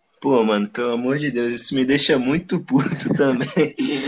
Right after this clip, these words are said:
Agora, só de tu falar, já fui ficando puto lembrando das vezes que me pediram pra sentar em estádio, cara.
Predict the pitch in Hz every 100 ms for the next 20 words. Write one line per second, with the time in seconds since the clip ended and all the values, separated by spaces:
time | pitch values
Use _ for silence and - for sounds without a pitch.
0 | 147 208 - 123 123 143 - 156 156 -
1 | 185 180 170 175 175 165 185 185 202 196
2 | 190 175 165 160 165 160 156 156 156 147
3 | 131 143 147 - 156 147 143 131 139 151
4 | 147 147 147 139 135 139 131 - 107 104
5 | 113 - - 135